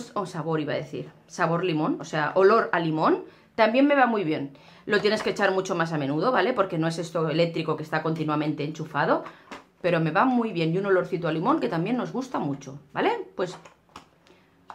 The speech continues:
también los recambios de mosquitos de Deli Plus. Ya veis que, mm, compro casi todo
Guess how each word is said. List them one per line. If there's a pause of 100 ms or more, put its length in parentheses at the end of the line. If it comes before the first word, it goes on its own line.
también
los
recambios
de
mosquitos (220)
de
Deli
Plus.
Ya
veis
que, (560)
mm,
compro
casi
todo